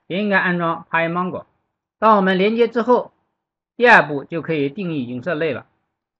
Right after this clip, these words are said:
下面我们具体来看如何定义影射类。影射类首先要继承 document，那么这个 document 呢，就是芒果引擎当中的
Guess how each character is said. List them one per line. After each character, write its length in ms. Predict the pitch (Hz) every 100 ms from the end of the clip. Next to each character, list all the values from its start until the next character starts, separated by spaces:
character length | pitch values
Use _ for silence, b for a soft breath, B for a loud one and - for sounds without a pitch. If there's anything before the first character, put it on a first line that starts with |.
| _ _ _ -
下 100 | 170
面 100 | 160
我 40 |
们 100 | 151
具 140 | - 190
体 100 | 131
来 160 | 135
看 360 | 147 175 117 - -
如 160 | 208
何 140 | 180 165
定 240 | 196 170
义 140 | 147
影 180 | 110 117
射 120 | 156
类。 200 | 131 123 - _ _ _ _ _ _ _ _ _ _ _ _ _ _ _ _ _ _ _ _
影 200 | 185 190
射 140 | 240 226
类 300 | 226 151 - _
首 100 | 156
先 200 | 180 202
要 420 | 196 156 139 - _
继 160 | 240 151
承 380 | 139 165 214 - _ _ _ _ _
document， 420 | 160 156 135 117 - _ _ _ _ _
那 100 | 165
么 80 | 175
这 120 | 214
个 80 | 208
document 500 | 214 190 185 165 160
呢， 160 | 139
就 160 | - 143
是 400 | - 135 127 - _
芒 200 | 151 180
果 140 | 170 135
引 120 | 107
擎 200 | 156 165
当 180 | 160 160
中 100 | 151
的 300 | 123 117